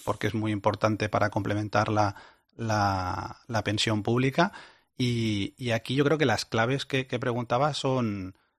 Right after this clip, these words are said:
son tres. Primero es, es invertir o ahorrar con la visión a largo plazo. O sea, pensar en,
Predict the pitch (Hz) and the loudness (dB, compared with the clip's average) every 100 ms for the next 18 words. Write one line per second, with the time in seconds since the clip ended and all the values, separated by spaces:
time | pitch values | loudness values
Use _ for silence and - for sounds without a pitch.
0 | _ - 139 131 120 - 113 131 190 185 | _ 0 0 2 0 0 0 0 2 2
1 | 185 147 120 - 117 117 117 110 113 147 | 0 -4 -8 -14 -12 -6 -4 -2 0 2
2 | 139 120 147 147 127 104 113 123 131 110 | 4 4 2 0 0 0 0 0 0 0
3 | 113 110 - - _ _ _ _ - 113 | 0 -2 -4 -14 _ _ _ _ -14 -8
4 | 104 101 104 113 117 110 107 | -6 0 0 0 -2 -4 -6